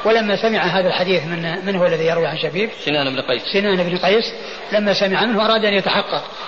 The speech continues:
Speaker 1: قال: "حدثك يعني شبيب بهذا الحديث؟" قال: "نعم." قال: "إذا لقيته ف-، يعني فليكتب إلي بالحديث"، يعني يريد أن يتحقق،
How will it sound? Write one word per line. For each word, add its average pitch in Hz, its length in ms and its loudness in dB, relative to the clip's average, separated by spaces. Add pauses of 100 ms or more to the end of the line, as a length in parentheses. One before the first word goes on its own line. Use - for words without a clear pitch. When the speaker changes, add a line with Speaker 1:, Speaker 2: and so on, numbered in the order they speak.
(280)
Speaker 1:
قال: 196 180 2 (180)
"حدثك 190 800 2 (380)
يعني 180 500 0
شبيب 196 300 2
بهذا 170 360 0
الحديث؟" 185 420 0 (500)
قال: 185 220 2
"نعم." 214 180 2
قال: 208 200 2
"إذا 180 460 2 (260)
لقيته 214 580 2 (400)
ف-، 190 340 2 (300)
يعني 190 340 0
فليكتب 202 460 2
إلي 190 320 4
بالحديث"، 170 380 0 (460)
يعني 226 220 2
يريد 233 160 4
أن 202 120 2
يتحقق، 180 420 -2